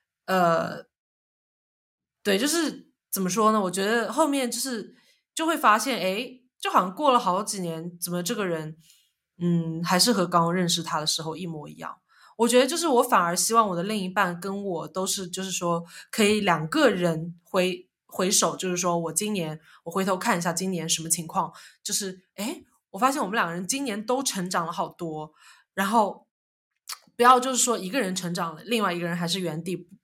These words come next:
就是在那边不停，就是原地不动的在那边。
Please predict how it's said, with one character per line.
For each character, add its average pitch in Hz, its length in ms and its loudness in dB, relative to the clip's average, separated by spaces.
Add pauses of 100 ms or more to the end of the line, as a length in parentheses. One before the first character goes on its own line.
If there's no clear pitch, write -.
(120)
就 196 100 0
是 175 220 -2 (280)
在 202 140 2
那 185 60 4
边 180 200 0
不 190 100 -2
停， 170 360 -4
就 262 120 4
是 247 80 6
原 190 200 6
地 196 160 2
不 185 100 -6
动 185 220 2
的 165 80 -4
在 170 160 0
那 165 80 -2
边。 156 260 -6